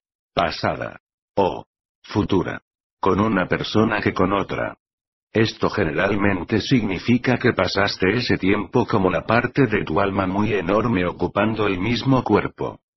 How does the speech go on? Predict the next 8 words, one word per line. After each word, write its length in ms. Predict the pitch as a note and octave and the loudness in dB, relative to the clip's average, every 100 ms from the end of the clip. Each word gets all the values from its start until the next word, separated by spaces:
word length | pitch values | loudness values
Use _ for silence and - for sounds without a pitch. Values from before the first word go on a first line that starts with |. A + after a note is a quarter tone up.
| _ _ _ _ | _ _ _ _
En 220 | F#2 F2 | -2 -2
cambio, 580 | - G2 G#2 A#2 A2+ - _ | 0 0 0 -2 -4 -6 _
cuando 440 | G#2 G2 F#2 F2+ | 4 4 4 0
existe 520 | - - A2 G#2 - | 0 0 0 0 0
todavía 500 | G2+ E2 D2 E2 G2 | 0 0 2 2 2
esa 240 | F#2+ G2 A#2 | 0 0 0
sensación 800 | - D#2+ D2 D#2 - G2 A2 A2 | 0 -4 -4 -6 0 2 2 2
de 320 | F2+ - | 0 -2